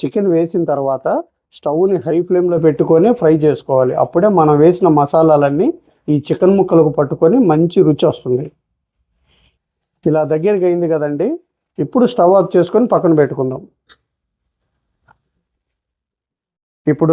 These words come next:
రెండు గ్లాసుల రైస్కి ఆరు గ్లాసులు నీళ్లు తీసుకున్నానండి. ఇప్పుడు ఇందులో కొద్దిగా జాపత్రి, ఒక రెండు బిర్యానీ ఆకు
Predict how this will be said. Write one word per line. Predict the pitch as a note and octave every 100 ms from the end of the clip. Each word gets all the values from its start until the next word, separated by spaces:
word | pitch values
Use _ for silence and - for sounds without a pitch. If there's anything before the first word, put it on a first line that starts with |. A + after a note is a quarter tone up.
| D3
రెండు | C#3+ D3
గ్లాసుల | D#3+ F3 F#3+ D#3+
రైస్కి | D3+ C#3+ D3 A#3 D#3
ఆరు | C#3+ D#3
గ్లాసులు | D3+ F3 F#3 D#3+
నీళ్లు | D#3 D#3+ D3
తీసుకున్నానండి. | C3+ C#3 C3+ C3 B2+ C3 C#4 - _ _ _ _ _ C#3+
ఇప్పుడు | C#3 G3+ D#3+
ఇందులో | C#3 C3+ C3 C#3 - _
కొద్దిగా | D#3 C#3 C#3+ B2
జాపత్రి, | C3+ C3 D3 D3+ F3+ D4+ _ _ _ _ _ _ _ _ _ _ _ _ _ _ D#3
ఒక | D3 D3
రెండు | C#3+ C3
బిర్యానీ | C3+ D3 D3+ D3+ D3
ఆకు | D#3